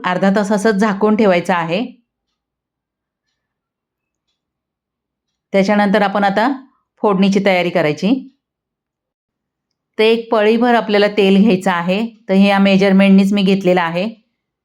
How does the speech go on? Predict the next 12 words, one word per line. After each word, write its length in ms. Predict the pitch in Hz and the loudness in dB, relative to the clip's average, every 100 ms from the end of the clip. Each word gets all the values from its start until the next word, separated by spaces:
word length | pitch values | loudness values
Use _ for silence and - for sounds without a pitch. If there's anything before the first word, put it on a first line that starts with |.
| _ _ _ | _ _ _
तर 60 | 196 | -6
अर्धा 360 | 185 175 185 202 | -2 -2 -2 -2
कप 160 | 202 208 | -2 -2
घेतलेला 400 | 196 196 190 196 | -2 0 2 2
आहे 240 | 180 185 190 196 | 0 -2 -2 0
तेल 280 | 185 208 262 - _ _ _ _ _ _ | 0 0 -4 -10 _ _ _ _ _ _
आणि 160 | - 185 | -6 -2
याच्यामध्ये 400 | 190 208 208 208 | 0 0 0 -2
आपल्याला 340 | 208 202 202 226 | 0 -2 0 0
मेथी 320 | 214 196 214 | -2 -2 -2
टाकायची 420 | 208 190 180 185 | -2 -2 -4 -2
आहे. 260 | 180 170 | -4 -2